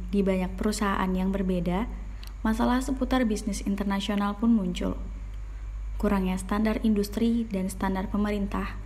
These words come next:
telah menjadi hambatan utama untuk meningkatkan kinerja menggunakan sistem digital. Model bisnis mereka juga berfokus pada pemangku kepentingan dan kebijakan yang berbeda dari satu negara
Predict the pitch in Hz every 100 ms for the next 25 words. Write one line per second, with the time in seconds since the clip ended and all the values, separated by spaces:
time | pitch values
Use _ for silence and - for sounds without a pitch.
0 | - - - 214 214 208 196 190 190 190
1 | 185 185 196 - - 185 185 247 285 -
2 | - 247 233 254 233 202 202 196 202 196
3 | 196 220 220 202 233 233 196 190 180 180
4 | 202 202 220 - 240 233 175 175 - 175
5 | - - - - - - - - - -
6 | - 214 196 190 190 185 190 202 - 202
7 | 196 - 240 247 208 190 185 185 - 208
8 | - 208 - - 190 190 190 196 208 233
9 | 226 226 214 208 190 190 226 - - -
10 | 196 190 185 202 202 196 190 190 220 277
11 | - - - 220 220 214 208 202 226 220
12 | 190 185 196 196 226 226 196 185 185 196